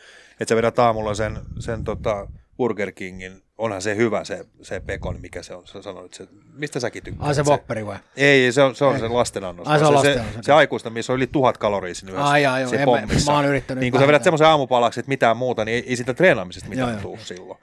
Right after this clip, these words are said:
Speaker 1: Et kyllä varmaan kaikkia noitakin on täytynyt opetella ja levon merkitystä ja muuta.
Speaker 2: Nyt kun otit ton burgerin mieleen, tai bu-,
Speaker 1: No nyt se
Speaker 2: bu-,
Speaker 1: innostui.
Speaker 2: puheenvuorosta,
Speaker 1: <laughs> Se
Speaker 2: niin,
Speaker 1: innostui,
Speaker 2: joo.
Speaker 1: kato.
Speaker 2: Niin kuin huomaat, anteeksi, mä otan
Speaker 1: Joo,
Speaker 2: pikkasen,
Speaker 1: se oikeasti valuu sit.
Speaker 2: pikkasen
Speaker 1: Kuola.
Speaker 2: tuosta kuolaa tuosta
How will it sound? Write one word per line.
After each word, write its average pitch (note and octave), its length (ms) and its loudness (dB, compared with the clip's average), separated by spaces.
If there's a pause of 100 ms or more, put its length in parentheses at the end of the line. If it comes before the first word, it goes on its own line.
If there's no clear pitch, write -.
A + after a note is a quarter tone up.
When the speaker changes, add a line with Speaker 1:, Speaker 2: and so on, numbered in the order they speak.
(300)
Speaker 1:
Et A2 100 -14
kyllä A#2 120 -2
varmaan A#2+ 280 2
kaikkia C3 260 2
noitakin A2+ 360 2
on F#2 80 -8
täytynyt G2+ 320 -6
opetella F2+ 400 -6
ja F#2+ 80 -2
levon G#2 260 -2
merkitystä - 600 -16
ja F#2 100 -8
muuta. G#2 140 -10
Speaker 2:
Nyt D#3 120 -8
kun D#3+ 60 2
otit D3+ 140 0
ton D#3 140 0
burgerin B2 440 2
mieleen, A2+ 440 -6
tai D#3 200 6
bu-, C3+ 460 -6
Speaker 1:
No F3+ 60 4
nyt G#3 120 4
se D3+ 100 4
Speaker 2:
bu-, C3+ 80 8
Speaker 1:
innostui. F3+ 200 4
Speaker 2:
puheenvuorosta, F3 580 6
Speaker 1:
<laughs> - 0 -
Se F#3 100 6
Speaker 2:
niin, F#3 140 6
Speaker 1:
innostui, C#3 260 0
Speaker 2:
joo. B2 80 -2
Speaker 1:
kato. B2+ 220 2 (200)
Speaker 2:
Niin C#3+ 100 -2
kuin C#3+ 100 4
huomaat, D3 300 4 (220)
anteeksi, D#3 300 2
mä - 20 -2
otan C3+ 220 -8 (480)
Speaker 1:
Joo, C#3+ 120 6
Speaker 2:
pikkasen, F3+ 260 2
Speaker 1:
se F3+ 140 0
oikeasti F3+ 380 2
valuu C#3+ 280 4
sit. A#2 240 -10
Speaker 2:
pikkasen C#3+ 440 2 (180)
Speaker 1:
Kuola. D#3 180 4
Speaker 2:
tuosta B2+ 220 2
kuolaa C3+ 380 4
tuosta - 260 -8